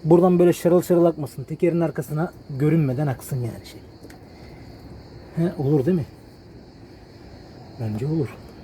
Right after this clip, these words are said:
Ya da şöyle, ama makas burada bunu ezer mi? Burada makas var. Buraya kadar kapanmıyordur ama bu ya.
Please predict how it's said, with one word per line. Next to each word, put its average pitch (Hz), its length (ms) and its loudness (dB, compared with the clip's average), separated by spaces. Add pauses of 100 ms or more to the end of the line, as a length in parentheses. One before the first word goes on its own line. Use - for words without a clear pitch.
(1200)
Ya 165 80 -2
da 175 100 2
şöyle, 165 500 -2
ama 147 180 -4
makas 147 420 -2
burada 143 260 0
bunu 151 140 0
ezer 147 320 -2
mi? 117 140 -4 (840)
Burada 135 180 -2
makas 131 420 -6
var. - 200 -18 (1000)
Buraya 170 160 4
kadar 165 220 0
kapanmıyordur 160 540 -2
ama 104 220 -10
bu 107 40 -10
ya. 120 180 -10